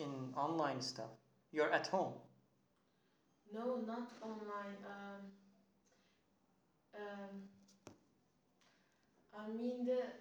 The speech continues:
Speaker 2: uh, school is gonna be open. We are going to schools.
Speaker 1: Okay, I was asking
Speaker 2: Not,
Speaker 1: this,
Speaker 2: not,
Speaker 1: but you said
Speaker 2: not
Speaker 1: it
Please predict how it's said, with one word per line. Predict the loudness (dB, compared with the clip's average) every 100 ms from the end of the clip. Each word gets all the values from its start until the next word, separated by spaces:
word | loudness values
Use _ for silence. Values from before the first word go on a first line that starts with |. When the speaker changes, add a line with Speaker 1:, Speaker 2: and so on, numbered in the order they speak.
| -6
Speaker 2:
uh, | -4 -4 -4 -8 -12 -18
school | -20 -18 -6 -2 0 -2
is | -4 -4
gonna | -4 -4 -4 -4
be | -2
open. | 0 0 -2 -6 -8 -10 _ _ _ _ _ _ -20 -14 -6
We | -2
are | -2 -2
going | -2 -2 -4
to | -8
schools. | -12 -16 -10 -8 -8 -12 -18 -20 -8
Speaker 1:
Okay, | -2 0 6 8
I | 10
was | 10 10
asking | 10 10 8 8 8
Speaker 2:
Not, | 10
Speaker 1:
this, | 12 10 10
Speaker 2:
not, | 10
Speaker 1:
but | 8 8
you |
said | 8 8
Speaker 2:
not |
Speaker 1:
it | 8